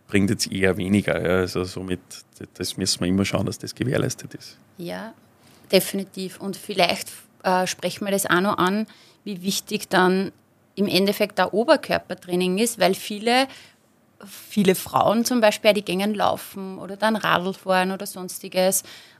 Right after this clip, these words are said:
Speaker 2: Und irgendwie wird da gefühlt trotzdem hauptsächlich der Unterkörper trainiert. Und ich darf dann immer erklären,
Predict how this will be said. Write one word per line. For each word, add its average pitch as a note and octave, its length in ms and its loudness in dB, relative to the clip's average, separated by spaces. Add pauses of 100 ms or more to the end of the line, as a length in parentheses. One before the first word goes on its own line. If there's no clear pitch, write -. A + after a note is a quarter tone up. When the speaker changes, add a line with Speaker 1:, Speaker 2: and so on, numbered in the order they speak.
Speaker 2:
Und - 300 -2
irgendwie A#3 420 2
wird A3 220 -2
da G#3 200 4 (140)
gefühlt A#3 420 -4
trotzdem - 440 -2
hauptsächlich G3+ 1200 0
der G3 120 4
Unterkörper G3 640 -2
trainiert. G3 540 -8 (440)
Und G3+ 520 0 (340)
ich G3+ 120 0
darf F#3 220 4
dann G#3 160 0
immer G3+ 220 -2
erklären, G3 680 2